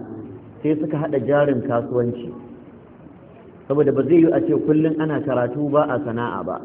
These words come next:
raba kafa ake yi. In ma'aikacin gwamnati ne kai, karka tattara lokacinka gaba ɗaya ka bawa aiki, a'a, rabawa ake yi. Ana bikin duniya ake na kiyama. In ɗan kasuwa ne kai, raba kafa ake. Wani lokaci ka tafi safara, wani lokaci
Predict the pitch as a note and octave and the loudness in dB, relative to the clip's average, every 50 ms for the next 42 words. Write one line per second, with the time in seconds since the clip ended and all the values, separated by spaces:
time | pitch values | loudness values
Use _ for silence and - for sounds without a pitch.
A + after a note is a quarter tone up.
0 | - A2 A#2 C#3+ D3+ D3+ C#3+ C#3 C3 B2+ C3 A#2+ A2 A#2 - - A#2 F#2+ F#2+ - | -8 -2 0 2 2 2 2 0 0 0 0 0 0 -2 -4 -4 -6 -6 -6 -6
1 | - - - - - - - - - - - - - - - - - - A#2 C#3 | -8 -10 -12 -14 -16 -16 -18 -16 -16 -16 -18 -18 -18 -20 -20 -16 -8 -4 0 0
2 | D#3 D#3+ D#3+ E3 D#3+ E3 D#3+ D3+ C#3 - D3+ D3+ D3+ C#3 D3+ D3 D3+ D#3 D#3 C#3 | 2 2 2 2 2 2 2 2 0 -2 -2 0 0 2 2 2 2 0 -2 -2
3 | A#2+ B2 B2 A#2+ B2 B2+ A#2+ A#2+ - D#3+ E3 - - D#3+ - D#3+ D#3 - D#3+ D#3 | -2 -2 0 0 0 -2 -2 0 0 -2 0 0 -2 -2 0 -2 -2 -2 0 0
4 | C#3 C3+ C3 C#3 D#3 D#3 D#3 D3 - - D3+ C#3+ D3+ C#3 A#2+ B2+ A#2 C#3+ D3 C#3+ | 2 2 2 2 2 0 0 -2 -2 -2 -4 -4 -4 -2 -2 0 0 0 0 2
5 | C#3+ D3+ D#3 D3 D3 C#3 B2+ C3+ C3+ B2+ A#2 A#2+ A#2+ A#2+ A#2+ - A#2+ G2+ F#2 - | 4 4 4 4 2 0 0 2 2 2 2 0 0 -2 -2 -4 -6 -8 -4 -2
6 | B2+ C3+ A2+ G#2+ A2 G#2 A#2 D#3+ D#3 D3+ C3+ B2 A#2+ A#2+ A#2+ A#2 - - A#2+ F#2+ | 0 0 0 0 -2 -2 0 0 2 2 2 2 2 0 0 -2 -4 -6 -6 -6
7 | F2+ - - - - - - - - - - - - - C3+ D3+ D#3+ D#3 C#3 B2 | -6 -8 -10 -10 -14 -16 -16 -18 -18 -20 -20 -18 -8 -4 -2 0 0 0 0 0
8 | C3 - D#3 D#3 D#3 D3+ D3+ D#3 D#3 D#3 D#3 D3+ C3 - - - - C3+ B2 B2+ | 0 0 0 0 0 2 2 2 2 2 0 0 0 0 0 -2 -2 -2 0 0
9 | - - A#2 A#2 A2+ A2 G#2+ G2 F#2 - - - - - - - - - - - | -2 -2 -2 -2 -2 -2 -2 -4 -6 -8 -10 -12 -14 -14 -16 -16 -16 -16 -16 -18
10 | - - - - D3 D#3 D3 D#3+ E3 D#3 E3 E3 C#3 C#3 C#3+ D3 D3 C#3+ D3 C#3+ | -20 -6 -2 0 0 2 2 2 0 2 2 2 2 2 2 2 2 2 2 2
11 | C3 - - - B2 C3 D#3 E3 D#3 D3 D3 D3+ C#3+ C#3 C3 A#2 A#2+ B2+ - B2 | 0 -2 0 2 2 4 4 4 4 2 2 0 0 0 0 0 0 -2 -2 -4
12 | A2+ - - - - - - - - - - - - G2+ B2+ C#3+ D#3 D#3 D#3 E3 | -6 -6 -8 -8 -10 -12 -14 -16 -16 -18 -16 -8 -2 2 2 4 4 4 4 4
13 | D3+ D3+ C3+ - - D#3 D3 - - D3 A#2+ B2+ D3+ C3+ D#3+ D3+ D3 E3+ E3 D#3 | 2 2 0 -2 -2 -2 -2 0 -2 -2 -2 -2 -2 -2 0 0 0 0 0 0
14 | D#3 D#3 - - - - - - - - A2+ C#3 D#3 D#3+ D#3+ E3+ E3 E3 - - | 0 -2 -4 -8 -12 -12 -14 -14 -6 -2 0 2 2 2 2 2 2 2 0 -2
15 | C#3+ D3+ | -2 -4